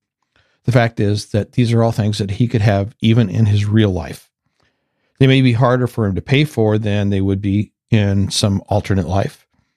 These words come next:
He may not be able to enjoy them as often as he could in some alternate life, but he could, he could get them in real life if he really wanted them. In fact, he could already have had them if he really wanted them.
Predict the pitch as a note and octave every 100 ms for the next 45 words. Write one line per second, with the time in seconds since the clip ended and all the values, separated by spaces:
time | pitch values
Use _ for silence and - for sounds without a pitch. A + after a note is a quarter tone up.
0 | _ _ _ _ - A2 G#2+ G#2 G2+ G2+
1 | F#2+ F#2 F#2+ - G2 F#2 F#2 A2 G2+ F#2+
2 | F2+ E2+ G#2+ D#3 C3 G#2+ F#2+ F#2+ - G2
3 | - A2 - G#2+ F#2 F2+ - G2+ - F#2
4 | G2+ - _ _ _ _ _ _ _ _
5 | _ _ _ _ F3 G3 - G2 _ _
6 | - A3+ A3+ E3+ B2 A#2 A2 G#2+ G#2+ G#2
7 | F2 F#2 - A#2 C3+ A#2 G#2+ G2+ A2 C#3
8 | D3 E2 D#2+ D#2 _ _ _ _ _ _
9 | _ _ - G#2 A2+ A2 - A2 - G#2+
10 | G#2 A#2 B2 B2 A#2 C3+ B2 C3+ A3 A3
11 | D3+ E2+ - - C3 - A2 G#2+ G2 G#2
12 | C3 A2+ F2+ D#2+